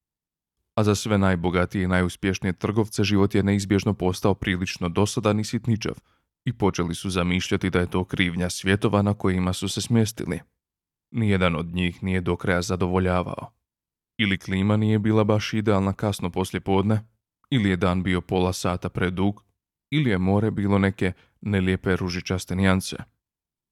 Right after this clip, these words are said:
I tako su nastali uvjeti za zapanjujući novi oblik specijalizirane industrije. Građenje luksuznih planeta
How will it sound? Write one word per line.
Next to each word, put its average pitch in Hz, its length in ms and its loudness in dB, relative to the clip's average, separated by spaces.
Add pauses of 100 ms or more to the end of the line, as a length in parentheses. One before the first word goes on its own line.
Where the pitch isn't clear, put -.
(480)
I 135 140 -2
tako 92 280 -2
su - 160 -4
nastali 101 580 0
uvjeti 120 440 0
za 110 140 0
zapanjujući 107 720 0
novi 95 240 2
oblik 92 320 0
specijalizirane 90 920 -2
industrije. 90 600 -2 (600)
Građenje 95 540 0
luksuznih 92 640 -2
planeta 92 580 0